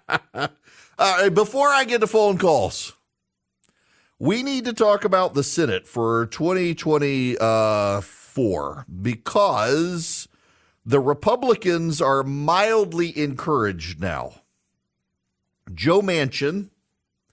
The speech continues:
has decided, uh, he will not run for re-election in twenty twenty-four.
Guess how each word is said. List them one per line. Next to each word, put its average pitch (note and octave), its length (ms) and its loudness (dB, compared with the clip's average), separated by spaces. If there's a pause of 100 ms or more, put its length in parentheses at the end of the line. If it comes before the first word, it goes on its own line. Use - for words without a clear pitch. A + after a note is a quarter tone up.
(420)
has C3 260 0
decided, D3+ 1040 0
uh, A2+ 300 0
he C#3+ 260 -2
will B2+ 380 2
not C3 460 0
run A2+ 520 0
for G#2+ 640 0 (100)
re-election G#2+ 840 -4
in F#2+ 580 -4
twenty F#2+ 300 -6
twenty-four. E2+ 560 -10